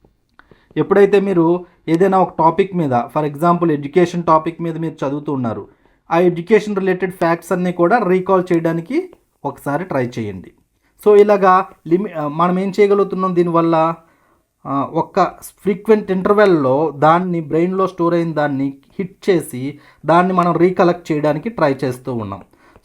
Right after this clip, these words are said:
So, ఎక్కువసార్లు ఫెచ్ చేస్తుంది కాబట్టి ఆ ఇన్ఫర్మేషన్ అనేది మనకి బాగా గుర్తుంటుంది.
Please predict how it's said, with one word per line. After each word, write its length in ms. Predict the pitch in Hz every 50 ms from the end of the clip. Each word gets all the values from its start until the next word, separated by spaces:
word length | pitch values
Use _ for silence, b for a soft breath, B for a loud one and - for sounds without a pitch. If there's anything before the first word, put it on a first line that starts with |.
| - -
So, 280 | 214 208 196 202 208 - 170
ఎక్కువసార్లు 880 | 175 175 - - 233 233 - 233 226 220 214 220 202 180 175 180 196
ఫెచ్ 680 | 190 - - _ - 196 190 190 - - - 214 - -
చేస్తుంది 360 | 202 190 185 190 - 190 185
కాబట్టి 400 | 175 180 170 165 170 170 170 190
ఆ 100 | 185 185
ఇన్ఫర్మేషన్ 680 | 180 170 165 160 - 180 175 175 175 170 160 - - 165
అనేది 240 | 160 156 156 160 170
మనకి 420 | 185 180 160 156 - 254 359 370 b b b b b _ _ -
బాగా 320 | 139 147 147 151 160 190
గుర్తుంటుంది. 800 | 180 151 139 131 127 - 147 127 117 117 113 98 98 92 95 -